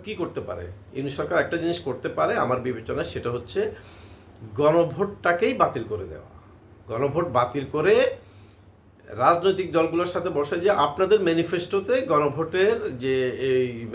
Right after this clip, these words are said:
সংবিধান সংস-, সংস্কারের যে মেজর ইস্যুগুলো,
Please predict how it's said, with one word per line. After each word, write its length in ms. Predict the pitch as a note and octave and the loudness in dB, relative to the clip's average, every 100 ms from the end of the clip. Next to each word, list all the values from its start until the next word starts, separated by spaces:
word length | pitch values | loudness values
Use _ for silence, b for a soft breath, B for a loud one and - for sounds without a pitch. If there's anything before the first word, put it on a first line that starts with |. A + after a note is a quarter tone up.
| A#2 | -6
সংবিধান 500 | - C3 C#3 D3 E3+ | -4 -2 -2 0 0
সংস-, 560 | E3+ C3+ C#3 C3 A#2+ B2 - | 0 -2 -4 -4 -2 -2 -4
সংস্কারের 480 | B2 - C3+ C3 | -6 -2 -2 -2
যে 100 | A#2 | -2
মেজর 480 | A#2+ A2 B2+ C#3 E3+ - | -2 0 0 2 0 -4
ইস্যুগুলো, 560 | C3+ F3+ F#3+ A#3 - | -6 -2 2 2 0